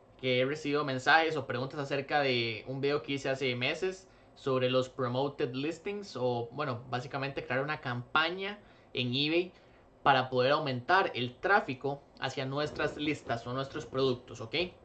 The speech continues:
Eh, voy a explicar un poco lo que quiere decir promoted listings,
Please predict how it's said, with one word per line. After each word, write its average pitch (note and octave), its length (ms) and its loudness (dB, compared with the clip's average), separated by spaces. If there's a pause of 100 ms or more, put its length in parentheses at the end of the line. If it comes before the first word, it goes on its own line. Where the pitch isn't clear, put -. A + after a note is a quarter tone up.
(460)
Eh, B2+ 260 4
voy C3 300 2
a F#3 40 6
explicar E3+ 420 0
un F3 120 -2
poco G#3+ 420 4 (280)
lo C3 160 -4
que B2+ 120 -10
quiere D3+ 280 2
decir D#3 280 0
promoted D3 540 -2
listings, G3+ 760 -4